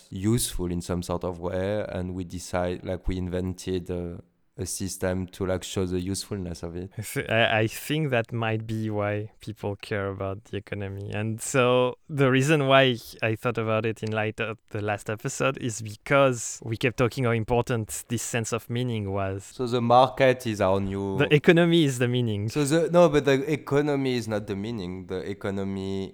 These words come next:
Speaker 1: is what, it's giving symbolism into, like, your action.
Speaker 2: But yeah, following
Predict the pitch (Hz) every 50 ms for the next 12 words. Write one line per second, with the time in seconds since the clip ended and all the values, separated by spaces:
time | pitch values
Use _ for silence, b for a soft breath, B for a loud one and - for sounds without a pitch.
0 | _ - 110 104 98 95 101 92 - - 98 95 95 92 - - _ - 113 110
1 | 104 104 131 131 123 139 143 147 123 - 131 117 117 113 117 117 113 110 107 98
2 | 101 95 92 95 92 87 - - - 104 98 87 - 104 98 95 92 90 90 -
3 | - 87 78 76 92 - - - - 82 85 143 156 156 151 - 185 185 180 -
4 | - 185 175 185 185 202 202 202 190 190